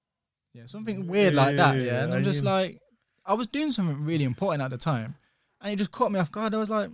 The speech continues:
Speaker 1: "Hey." And I, I just replied simple, like, "Oh, don't you think you should ring me, like, ask me if
Speaker 2: Yeah,
Speaker 1: that's
Speaker 2: yeah,
Speaker 1: true?" Like, you
Speaker 2: yeah.
Speaker 1: know, you, you know, so-, sort of thing. She's like, "Wow, I can't," 'cause, you know, whatever, whatever, anyway.
Speaker 2: Yeah.
Speaker 1: Um,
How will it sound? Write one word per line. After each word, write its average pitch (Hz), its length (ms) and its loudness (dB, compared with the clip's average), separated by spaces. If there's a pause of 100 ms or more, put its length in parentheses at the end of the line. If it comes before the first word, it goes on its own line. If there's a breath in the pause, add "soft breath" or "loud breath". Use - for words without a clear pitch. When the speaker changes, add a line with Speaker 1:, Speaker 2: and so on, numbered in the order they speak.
(540)
Speaker 1:
"Hey." 127 300 -20 (960)
And 190 120 -4
I, 202 160 -2
I 202 120 -2
just 240 140 -4
replied 233 300 0
simple, 180 360 0
like, 123 260 -2
"Oh, 127 320 -2 (1300)
don't 151 200 -4
you 156 100 -2
think 147 160 -4
you 147 80 -2
should 131 280 -6
ring 147 200 -10
me, 143 120 -16
like, 143 180 -6
ask - 280 -2
me 117 220 -6
if 127 60 -4
Speaker 2:
Yeah, 127 100 2
Speaker 1:
that's 127 180 2
Speaker 2:
yeah, 120 120 0
Speaker 1:
true?" 131 300 0
Like, 123 220 -4
you 120 80 -2
Speaker 2:
yeah. 139 60 4
Speaker 1:
know, 123 140 2
you, 120 120 -4 (240)
you 170 60 -20
know, 123 200 -18
so-, 147 320 -20
sort 139 300 -10
of 131 60 -4
thing. 113 240 -10
She's 117 200 -18
like, 120 200 -8 (460 soft breath)
"Wow, 123 360 -4
I - 60 -12
can't," 127 320 -2
'cause, 131 100 -2
you 160 100 0
know, 127 220 0 (280)
whatever, 156 320 0
whatever, 139 340 0
anyway. 113 400 0 (1120)
Speaker 2:
Yeah. 139 220 2
Speaker 1:
Um, 107 300 -2